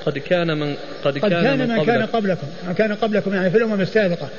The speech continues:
Speaker 2: يؤتى بالواحد فيحفر له حفرة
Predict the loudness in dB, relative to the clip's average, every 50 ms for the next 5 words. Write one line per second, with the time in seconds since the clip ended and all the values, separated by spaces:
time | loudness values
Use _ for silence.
0 | -14 -14 -12 -12 -12 -12 -12 -12 -12 -12 -12 -14 -2 2 4 4 6 4 4 4
1 | 4 6 6 6 6 4 2 0 0 2 4 2 4 4 2 4 4 4 4 2
2 | 2 2 2 2 2 0